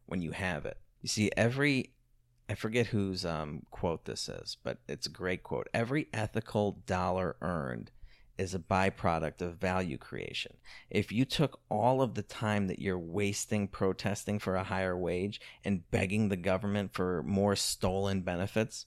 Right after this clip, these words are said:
and you actually spent that time learning a valuable skill, you'd be far better off in the long run." That's the problem with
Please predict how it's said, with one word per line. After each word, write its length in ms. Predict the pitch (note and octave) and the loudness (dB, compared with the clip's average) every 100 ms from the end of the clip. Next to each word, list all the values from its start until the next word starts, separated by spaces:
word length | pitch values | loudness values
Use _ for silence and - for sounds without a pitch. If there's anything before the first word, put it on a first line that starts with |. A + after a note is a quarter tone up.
| - | 0
and 160 | G2+ | 2
you 80 | G2 | 2
actually 360 | G2 A2 - G#2+ | 2 2 0 0
spent 360 | - - G#2+ | 0 2 2
that 200 | A2 G#2 | 4 2
time 320 | - G2+ G2+ G#2+ - - | 2 2 2 0 -6 -18
learning 460 | - F2 F#2+ G2+ G2+ | -8 -2 2 2 2
a 40 | |
valuable 520 | F#2 F#2 G2 G2+ F#2 F#2+ | 2 4 4 2 2 0
skill, 360 | - F#2+ G2+ - - | 0 2 0 -2 -8
you'd 160 | - G#2+ | -4 2
be 100 | A2+ | 2
far 400 | - - A2+ A#2+ | 2 2 4 6
better 300 | A2+ G#2+ G2+ | 6 6 4
off 260 | G2+ G2+ | 2 0
in 80 | F#2+ | -2
the 60 | F2+ | -2
long 300 | F#2 F#2 F2+ | -2 -4 -4
run." 200 | C#2 - - - - | -6 -8 -16 -16 -2
That's 360 | G#2 B2 - | 0 2 0
the 120 | - | 0
problem 720 | - - G#2 G#2 F#2+ E2 D#2 - _ - | 2 2 2 0 -2 -4 -6 -10 _ -6
with 480 | F#2 F#2 F2 - | 0 0 0 -8